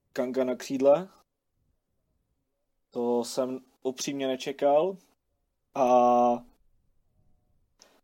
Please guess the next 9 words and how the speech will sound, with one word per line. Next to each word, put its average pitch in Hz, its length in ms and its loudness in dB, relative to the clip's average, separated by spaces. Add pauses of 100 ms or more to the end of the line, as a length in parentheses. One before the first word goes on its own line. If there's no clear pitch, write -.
(140)
eh, 143 280 -2
ne-, 143 180 -4 (240)
za 151 200 -2
mě 175 160 -2
nemůže 156 400 -4
č-, - 280 -8
eh, 135 520 4
trenér 143 400 2
postavit 143 1000 -2